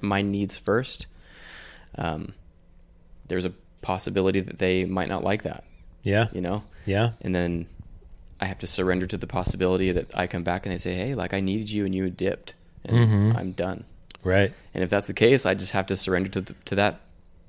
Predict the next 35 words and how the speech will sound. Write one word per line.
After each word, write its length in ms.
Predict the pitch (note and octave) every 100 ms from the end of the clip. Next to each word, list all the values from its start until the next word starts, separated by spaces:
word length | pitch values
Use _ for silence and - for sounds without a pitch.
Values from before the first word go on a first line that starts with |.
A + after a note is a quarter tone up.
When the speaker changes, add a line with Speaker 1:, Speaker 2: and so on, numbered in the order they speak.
| - -
Speaker 1:
reality 540 | - G#2 G2 B2 G#2+ E2
of 120 | G2+
the, 280 | F2 F2 A2+
that 100 | - E2+
relationship 480 | G2 G2 G2+ G2+
ending, 280 | F#2+ G#2+ B2
and 60 | G2+
I 40 |
have 120 | F#2+ F#2+
to 80 |
let 240 | F#2 F#2+ -
them, 260 | G2 F#2+ - - - - - - - - - - - - - - - - - - - - -
but 220 | A2 A2
then 120 | C3
I'm 100 | C#3
alone, 360 | B2+ B2+ F3 G#2
you 60 |
know? 180 | G2 B2
So 140 | C#3+ C3+
what, 200 | C3 - - F2+ - -
was 200 | B2+ C3+
it 80 | G#2
worth 260 | G#2+ C#3
it? 200 | G#3 G#3 E3
<laughs> 80 | A#2
Speaker 2:
Yeah, 260 | A#2+ A#2+ -
right. 320 | G#2+ B2 B2 -
Yeah. 140 | C3
It, 200 | A2+ A#2+ - - - - -
I, 240 | F#2+ G2 - A2 - -
I 220 | - G2+ G#2+
know. 320 | A2+ C#3 A#2
It's 260 | G#2 G2+
like 420 | G#2+ G2+ G2 - - - - - - - - - - -
you, 680 | - G2 G2 G2+ G2+ G2+ G2